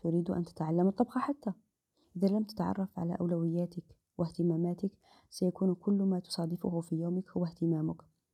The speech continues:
ستحيد عن نفسك وتضيعها، ولن تكفي طاقتك ومجهودك لكل حياتك، بل لن تكفي حتى ليومك.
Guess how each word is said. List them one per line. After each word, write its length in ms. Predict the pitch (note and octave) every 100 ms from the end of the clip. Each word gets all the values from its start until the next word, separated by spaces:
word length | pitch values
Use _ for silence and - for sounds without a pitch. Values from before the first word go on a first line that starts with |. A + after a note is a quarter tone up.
| _ _ _
ستحيد 420 | - F3+ - G3+
عن 160 | F#3 F3
نفسك 460 | E3+ - E3+ - _ _ -
وتضيعها، 600 | F3 E3 F3 E3+ D#3+ E3+ _ _ _ _ _ _ _ _
ولن 280 | F#3+ F#3+ G#3
تكفي 300 | G#3 - G#3+
طاقتك 420 | G3 F#3+ G3 G3+
ومجهودك 580 | F#3+ F#3+ F3 F#3 F3+ -
لكل 340 | F3+ - E3+
حياتك، 460 | E3+ E3+ E3+ - _ _ _ _
بل 160 | E3 F3+
لن 120 | A3
تكفي 320 | A3 G#3 G3
حتى 200 | G3 G3+
ليومك. 520 | F#3+ F3+ F#3 E3+ E3+